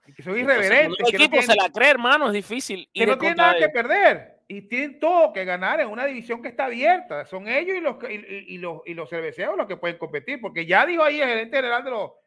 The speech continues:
Speaker 1: Cardenales que van a ser vendedores, así que ya tiraron la toalla los pajaritos rojos. Entonces yo creo que son muchas las historias que vamos a poder seguir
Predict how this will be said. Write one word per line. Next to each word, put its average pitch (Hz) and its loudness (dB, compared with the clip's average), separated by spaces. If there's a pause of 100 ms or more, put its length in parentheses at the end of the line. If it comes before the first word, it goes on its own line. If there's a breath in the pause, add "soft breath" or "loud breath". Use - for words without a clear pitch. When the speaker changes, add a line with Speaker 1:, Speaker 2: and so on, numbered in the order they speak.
(100)
Speaker 1:
Cardenales 185 0
que 262 -2
van 208 0
a 196 -6
ser 196 -4
vendedores, 185 2
así 156 -8
que 202 -4
ya 196 -2 (200)
tiraron 214 4
la 180 -2
toalla 196 0 (260)
los 135 -20
pajaritos 135 -10
rojos. 113 -18 (340)
Entonces 254 -6
yo 311 -6
creo 320 -2
que 311 -12
son 294 -8
muchas 339 -6
las 240 2
historias 208 -8
que 220 -6
vamos 220 -6
a - -20
poder 170 -8
seguir 185 -12